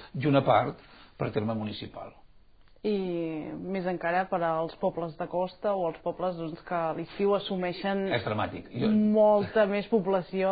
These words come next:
Speaker 2: de la que
Speaker 1: Sí.
Speaker 2: realment estan
Speaker 1: No és el,
Speaker 2: inscrits
Speaker 1: no és
Speaker 2: en
Speaker 1: el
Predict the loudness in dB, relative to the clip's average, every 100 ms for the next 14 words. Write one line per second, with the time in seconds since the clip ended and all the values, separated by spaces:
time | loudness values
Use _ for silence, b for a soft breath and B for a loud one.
0 | 2 4 4 0 -2 -4 -4 -6 -6 -8
1 | -8 B B 0 2 2 0 -2 -2 -2
2 | -2 0 -2 -2 -4 -10 -4 2 4 4
3 | 2 4 6 6